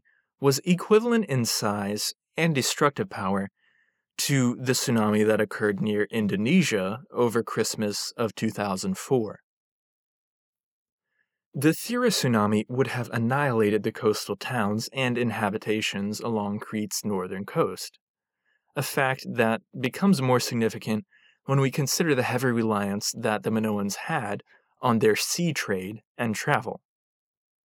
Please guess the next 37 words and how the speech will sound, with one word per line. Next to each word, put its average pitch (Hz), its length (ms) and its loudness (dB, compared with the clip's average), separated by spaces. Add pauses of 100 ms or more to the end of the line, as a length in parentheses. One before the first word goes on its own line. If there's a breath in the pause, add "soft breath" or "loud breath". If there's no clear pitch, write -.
(1040)
The 123 160 -6
tsunami 139 560 0
would 123 240 0
probably 180 460 2
have 131 160 0
destroyed 117 540 2
any 175 400 6
and 113 180 0
all 113 200 4
ships - 480 -2
in 113 100 -2
its 101 160 -2
path, - 440 -12 (680)
including 143 760 2
most, 135 440 0 (140)
if 120 260 0
not 113 240 2
all, 123 220 6
of 107 80 0
the 113 80 0
ships - 460 -4 (120)
docked 107 440 -2 (120)
at 107 200 -2
Crete. - 560 -6 (1600)
The 143 180 2
shipping 139 360 2
towns 147 580 0
and 113 180 0
ports 131 420 2
on 120 180 0
any 156 200 2
northern 123 380 0
shore 117 240 0
between 139 420 -2
Crete 120 260 -4
and 113 140 -2
Thera 113 320 0